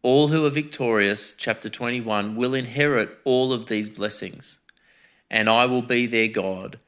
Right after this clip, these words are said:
and they will be my children. But the cowards"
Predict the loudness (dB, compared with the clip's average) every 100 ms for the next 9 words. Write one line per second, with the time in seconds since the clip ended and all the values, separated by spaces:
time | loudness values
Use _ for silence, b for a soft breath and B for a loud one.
0 | _ -10 0 2 2 0 -2 -2 -4 -4
1 | -6 -6 -8 0 2 2 0 -4 -6 -6
2 | _ _ _ _ _ _ -2 -2 -4 -4
3 | 0 2 2 2 0 -4 -10 -12